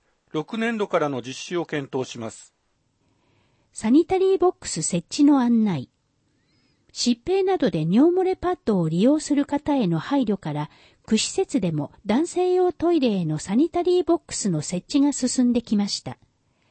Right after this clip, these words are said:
Speaker 2: 利用者にわかるよう案内表示を設けなさい。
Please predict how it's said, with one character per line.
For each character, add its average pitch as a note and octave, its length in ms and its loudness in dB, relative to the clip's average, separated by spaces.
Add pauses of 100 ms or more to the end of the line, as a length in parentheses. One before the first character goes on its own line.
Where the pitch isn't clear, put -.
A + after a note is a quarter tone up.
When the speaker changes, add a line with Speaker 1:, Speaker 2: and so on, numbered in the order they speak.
(540)
Speaker 2:
利 G#3+ 140 6
用 F#4 120 6
者 E4 160 -2
に G3+ 140 4
わ F#3 120 2
か C4 140 -2
る A3 160 -2
よ F3+ 300 0 (100)
う - 40 -8
案 D4 180 4
内 F4+ 180 2 (100)
表 F4+ 280 0
示 E3+ 40 2
を D3+ 100 0
設 E3+ 220 2
け F#3 120 -2
な E3 120 0
さ D#3+ 200 -8
い。 C#3 160 -12